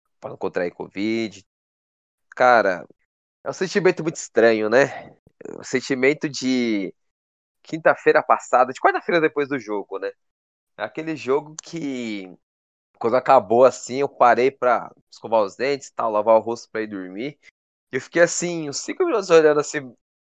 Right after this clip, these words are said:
pro nada, pensando. Eu falei, "Meu, como é capaz, como esse time foi capaz de tamanha tragédia, de tamanha humilhação pro torcedor", sabe?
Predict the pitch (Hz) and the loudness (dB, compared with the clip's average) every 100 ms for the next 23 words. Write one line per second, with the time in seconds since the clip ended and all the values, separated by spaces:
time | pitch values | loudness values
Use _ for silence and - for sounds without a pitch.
0 | _ _ _ _ - 208 196 139 120 92 | _ _ _ _ -10 0 4 4 2 -4
1 | - _ _ _ _ - 123 - 117 120 | -8 _ _ _ _ -14 -14 -6 -4 -4
2 | - 156 151 120 - - 147 160 156 - | -4 -4 -2 -4 -4 0 0 2 0 2
3 | 151 - 110 113 110 - 120 127 - 127 | 0 2 4 4 4 0 -6 -6 -10 -16
4 | 135 - 135 131 120 117 110 123 110 113 | -14 -10 -6 -6 -2 2 2 0 -8 -12
5 | 113 113 107 98 _ _ _ _ _ - | -8 -8 -8 -12 _ _ _ _ _ 4
6 | 107 101 107 117 123 127 123 117 98 87 | 4 4 0 0 0 0 2 2 0 -4
7 | - _ 123 113 87 101 113 101 98 - | -12 _ 4 4 2 -2 -2 -2 -8 -2
8 | 107 104 107 120 127 131 139 123 - - | -2 -2 -2 0 0 0 2 2 0 -6
9 | 113 113 123 110 - 107 - 92 95 - | -4 -4 -8 -10 -8 -10 -8 -10 -12 -12
10 | 82 90 | -14 -16